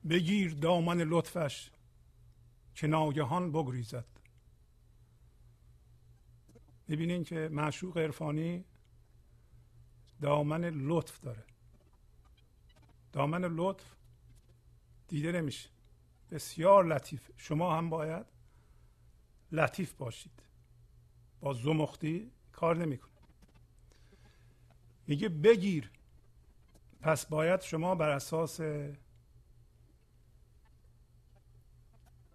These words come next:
ارادهتون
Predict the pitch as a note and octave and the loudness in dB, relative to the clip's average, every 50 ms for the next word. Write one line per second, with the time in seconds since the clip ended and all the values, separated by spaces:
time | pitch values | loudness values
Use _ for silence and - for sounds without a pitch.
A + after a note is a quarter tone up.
0 | - - - - - - - - - - - - - - - - - - - - | -20 -20 -20 -20 -20 -20 -20 -20 -20 -20 -20 -20 -20 -20 -20 -20 -20 -20 -20 -20
1 | - - - - - - - - D#3 D3 C#3+ C3+ C3 B2+ C3 D#3+ E3+ - - - | -20 -20 -20 -20 -20 -20 -14 -6 -4 0 0 0 0 0 -2 -4 -6 -6 -8 -8
2 | D3+ C#3 C3+ C3 | -8 -8 -8 -10